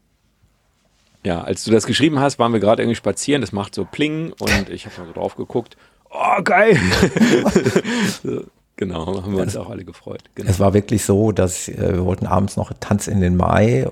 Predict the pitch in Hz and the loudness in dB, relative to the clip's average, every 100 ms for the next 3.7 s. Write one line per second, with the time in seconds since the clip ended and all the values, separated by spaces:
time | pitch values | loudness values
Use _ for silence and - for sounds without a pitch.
0 | - 95 92 - - - 90 87 90 90 | -4 -2 -4 -8 -8 -4 -2 -2 -4 -4
1 | 95 92 90 - 85 98 92 92 98 - | 0 0 0 -2 0 2 4 2 0 -2
2 | - - 101 101 92 - - - - 107 | -2 0 0 0 -2 -2 -2 -4 -2 2
3 | 101 - 73 90 - 107 - | 2 2 2 2 0 -4 -6